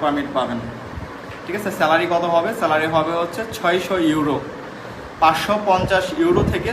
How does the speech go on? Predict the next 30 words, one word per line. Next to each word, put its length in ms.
ছয়শো 380
ইউরো 400
স্যালারি 400
হবে। 260
থাকা 280
ফ্রি, 420
খাবার 340
আপনার 340
নিজের। 360
So, 100
যারা 320
যেতে 360
চান, 260
লং 360
টাইম 220
প্রসেস 320
হবে। 300
যারা 200
যেতে 280
চান, 240
মানে, 300
অথেন্টিক 680
ওয়েতে, 500
তারা 280
চাইলে 180
আমাদের 280
সঙ্গে 220
যোগাযোগ 380
করতে 220
পারেন, 220